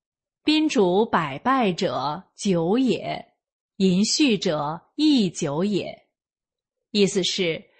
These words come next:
酒为五谷所酿，国家礼祭之时才用，目的是敬畏天地，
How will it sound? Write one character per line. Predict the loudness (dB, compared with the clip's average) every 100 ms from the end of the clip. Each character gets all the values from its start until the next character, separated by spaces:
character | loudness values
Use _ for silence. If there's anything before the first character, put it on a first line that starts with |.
| _ -4
酒 | 2 4 4 0 -2
为 | 2 2 2 0
五 | -2 0 0
谷 | 0 2 0
所 | -2 -6 -4
酿， | 0 0 -2 -8 _ _ _ 0
国 | 2
家 | 2 2 2 0
礼 | -2 -4
祭 | -6 -4 -2 0
之 | 0 0
时 | 0 -2 -2 -2
才 | -4 -8
用， | -6 -2 -4 -6 _ _ _ _
目 | 0 2
的 | 2 2
是 | 2 4 2
敬 | 2 -2 0
畏 | 0 -2
天 | -2 -2 -2 -2
地， | -2 -2 -4